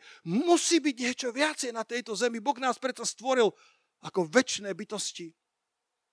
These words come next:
A to prvé, čo sa môžeme naučiť z tohto príbehu Jána dvadsaťjeden, je, že ak pôjdeš s Ježišom, Boh má pre teba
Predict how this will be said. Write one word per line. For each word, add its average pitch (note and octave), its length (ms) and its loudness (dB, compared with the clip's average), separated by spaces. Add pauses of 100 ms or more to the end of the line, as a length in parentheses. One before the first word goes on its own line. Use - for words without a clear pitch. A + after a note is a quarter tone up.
(880)
A G3 80 0
to A#3 80 8
prvé, D4 320 6
čo C4 160 0
sa B3+ 80 2
môžeme A#3 320 0
naučiť B3 400 0
z - 160 -8
tohto B3+ 320 4
príbehu A#3 500 2 (220)
Jána B3 400 6
dvadsaťjeden, A3 800 0
je, A3+ 160 2 (400)
že - 40 -4 (120)
ak - 480 6
pôjdeš A3+ 500 4
s D#3+ 60 -8
Ježišom, G#3 680 6 (380)
Boh A#3 480 10
má G#3 240 6
pre B3 160 6
teba G3+ 400 4